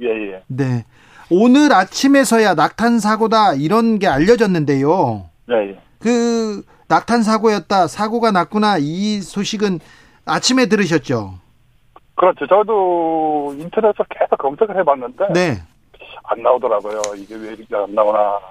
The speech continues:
Speaker 2: 네.
Speaker 1: 그
Speaker 2: 이웃 주민들 조금 "아이고 불안했다." 불만의 목소리도 좀 있을 것 같은데요.
Speaker 1: 지금 하루 종일 가서 언론사도 와가지고 좀 난립니다.
Speaker 2: 그래요?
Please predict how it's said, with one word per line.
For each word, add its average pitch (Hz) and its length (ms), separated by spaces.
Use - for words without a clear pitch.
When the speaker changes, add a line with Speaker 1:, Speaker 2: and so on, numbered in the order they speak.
Speaker 2:
네. 127 300
Speaker 1:
그 113 100
Speaker 2:
이웃 226 220
주민들 247 480
조금 247 280
"아이고 214 480
불안했다." 220 800
불만의 214 380
목소리도 208 460
좀 170 180
있을 156 300
것 240 100
같은데요. 143 640
Speaker 1:
지금 - 180
하루 165 240
종일 214 320
가서 170 220
언론사도 170 480
와가지고 151 360
좀 156 160
난립니다. 143 480
Speaker 2:
그래요? 160 520